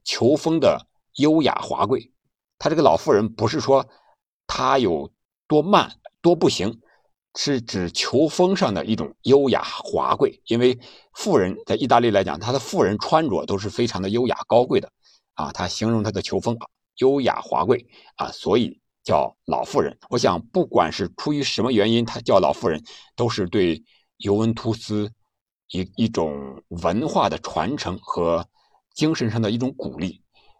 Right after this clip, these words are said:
我们可以想象一下，在我们印象之中的尤文图斯的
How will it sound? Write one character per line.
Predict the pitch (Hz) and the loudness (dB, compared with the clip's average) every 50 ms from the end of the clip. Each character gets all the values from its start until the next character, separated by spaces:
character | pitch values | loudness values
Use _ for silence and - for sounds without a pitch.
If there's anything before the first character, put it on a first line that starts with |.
| _ _ _ _ _ - - - - | _ _ _ _ _ -8 -8 -6 -2
我 | 90 | -2
们 | 92 90 92 85 | -2 -2 -2 -4
可 | - 117 | -2 0
以 | 110 98 85 80 78 76 - | 0 0 0 -2 -4 -6 -6
想 | - - 87 76 - | -4 -4 -4 -4 -2
象 | - 113 95 | -4 -4 -2
一 | 85 | -2
下， | 80 - 92 65 - | 0 0 0 0 2
在 | - 151 | 4 4
我 | 139 101 101 | 4 4 4
们 | 107 131 | 2 2
印 | 196 202 165 | 2 2 2
象 | 113 123 131 113 104 | 2 2 0 0 0
之 | 113 - 175 170 | 0 0 -2 0
中 | - 190 190 208 | 2 2 2 4
的 | 180 - - - - - - - - | 4 2 0 -2 -12 -20 -20 -14 -4
尤 | - 104 101 | 0 2 4
文 | 117 117 123 135 117 | 4 4 2 0 -2
图 | - - 131 | -4 -4 -6
斯 | 123 120 - 123 | -4 -4 -4 -2
的 | 98 92 - | 0 0 -2